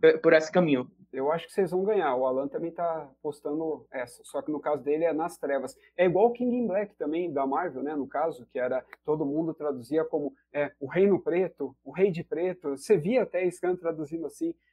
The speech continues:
Speaker 2: é, rei é alguma coisa misturada com preto, ou com som-, rei sombrio e assim por diante, até chegar na adaptação que a gente teve.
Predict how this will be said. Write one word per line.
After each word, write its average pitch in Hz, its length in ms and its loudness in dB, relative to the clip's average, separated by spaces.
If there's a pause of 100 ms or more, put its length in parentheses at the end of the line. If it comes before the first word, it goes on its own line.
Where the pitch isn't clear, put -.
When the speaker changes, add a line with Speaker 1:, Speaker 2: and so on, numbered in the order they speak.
(160)
Speaker 2:
é, 143 140 -2
rei 190 260 8
é - 20 8
alguma 180 520 0
coisa 185 280 -4
misturada 175 460 -6
com 156 160 -12
preto, 165 440 -4
ou - 60 -2
com - 160 -14
som-, 269 320 -12
rei 359 160 -2
sombrio 320 600 -8
e 143 80 -4
assim 143 240 -10
por - 160 -18
diante, 151 320 -14 (340)
até 139 260 6
chegar 147 400 8
na 160 120 6
adaptação 160 440 0
que 156 120 -16
a 160 40 -6
gente 160 120 -12
teve. 131 260 -6